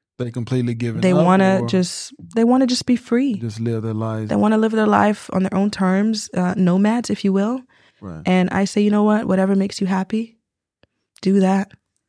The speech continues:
Speaker 1: Okay.
Speaker 2: Yeah. And so others who, you know, get displaced, you know, some who are dealing with, um, various drug issues.
Speaker 1: Yes.
Speaker 2: Um, not just drugs as far as, you know,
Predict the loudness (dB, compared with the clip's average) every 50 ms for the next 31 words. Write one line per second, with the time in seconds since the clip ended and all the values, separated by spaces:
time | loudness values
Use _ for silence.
0 | _ _ _ _ _ -16 -16 -14 -14 -14 -14 -14 -14 -16 _ _ -4 -2 -2 0
1 | 0 0 -2 -2 -4 -2 -2 -2 -2 0 -2 -2 0 0 2 2 2 2 0 0
2 | 2 4 4 4 4 2 0 -4 -18 -20 -20 -20 -10 -2 0 0 2 2 0 -2
3 | -2 -4 -8 -8 -6 -2 0 2 4 4 4 2 0 -4 -6 -4 -2 -2 -2 -2
4 | -2 -2 0 0 0 0 -2 0 0 0 0 0 0 0 0 0 2 0 0 -2
5 | -6 -10 -18 -20 -20 -20 _ -2 2 2 4 4 4 2 2 0 0 -2 -4 -8
6 | -4 -4 -2 -2 -2 -2 -2 -4 -6 -8 _ _ _ _ -8 -6 -2 2 2 4
7 | 4 4 4 2 2 0 -4 -12 _ _ -4 -2 0 0 0 -2 -2 -4 -4 -2
8 | 0 0 0 0 0 -4 -6 -16 -18 _ -10 -8 -8 -8 -8 -10 -14 _ _ _
9 | -2 0 0 0 0 0 -2 0 0 0 0 0 -2 -6 -6 -6 -4 0 2 2
10 | 2 0 -2 -6 -6 -2 0 2 2 4 2 2 0 0 -4 -6 -6 -4 -4 -4
11 | -2 -4 -6 -6 -8